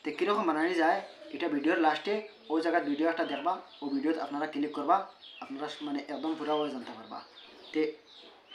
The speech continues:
ওটা মানে আমি পুরা ওরকম করে দিব, পুরা তার মাপে, মাপে করিয়া তার ওরকম রাখি দিছি। এখন দেখতে পারতা সাইডটা ব্ল্যাক কালার হয়ে গেছে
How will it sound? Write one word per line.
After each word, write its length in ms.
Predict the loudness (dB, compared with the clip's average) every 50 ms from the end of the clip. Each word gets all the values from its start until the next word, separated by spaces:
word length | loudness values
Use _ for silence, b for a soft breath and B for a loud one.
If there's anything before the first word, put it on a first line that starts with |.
| -16 -16 -16 -20 -12 -4 -2 -2
ওটা 160 | 0 2 2 2
মানে 120 | 2 2 2 2 4
আমি 100 | 4 2 2
পুরা 180 | 2 4 6 8 8 6 6 4
ওরকম 260 | 2 2 0 -2 -4 -8
করে 120 | -8 -12 -12
দিব, 120 | -14 -16 -16 -18 -18 -20 -20 -20 -20 -20 -20 -18 -14
পুরা 180 | -10 -8 -8 -8 -8 -8
তার 120 | -10 -10 -8 -10
মাপে, 240 | -10 -12 -14 -16 -16 -16 -16 -18 -18 -20 -20 -20 -20 -20 _ -18
মাপে 200 | -18 -14 -12 -10 -8
করিয়া 220 | -6 -4 -4 -4 -4 -6 -8 -14 -20 _ -20 -20 -20 -20 -20 -16 -14
তার 120 | -12 -12 -12 -10 -6 -4
ওরকম 260 | -2 -2 -2 -2 -2 -4
রাখি 160 | -4 -6 -8 -10
দিছি। 180 | -10 -6 -4 -4 -4 -6 -8 -16 -20 -20 -12 -10 -10 -8 -8 -6
এখন 140 | -4 -2 -2 0
দেখতে 160 | -2 -2 -4 -4
পারতা 200 | -6 -6 -4 -4 -6 -6 -8 -16 -20 -20 -14 -8
সাইডটা 260 | -6 -6 -4 -2 -2 -2 0
ব্ল্যাক 160 | 0 -2 0 2
কালার 160 | 2 4 4 4
হয়ে 100 | 4 2
গেছে 160 | 2 2 0